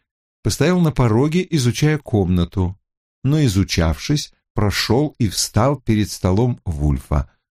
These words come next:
Тот посмотрел на него, прищурившись, и слегка кивнул. «Здравствуйте, сэр!»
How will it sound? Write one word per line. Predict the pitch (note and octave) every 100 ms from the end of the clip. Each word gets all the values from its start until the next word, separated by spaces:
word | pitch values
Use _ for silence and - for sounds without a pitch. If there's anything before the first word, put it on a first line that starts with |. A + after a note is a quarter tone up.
| _ _ -
Тот | C3+ F3
посмотрел | D#3 C#3 B2 A2 B2 D3
на | C#3
него, | C3+ B2+
прищурившись, | G#2+ G#2 - - G#2+ C#3 C#3+ - C3+ - - _
и | G#2+
слегка | G#2 F#2+ F#2 - A#2+
кивнул. | - F2 D#2 D#2+ D2+ - _ _ _ _ _ _ _ _ -
«Здравствуйте, | E2+ F#2 F#2 A2 G2+ - - F2 D#2+ - B1
сэр!» | - C#2+ C2 -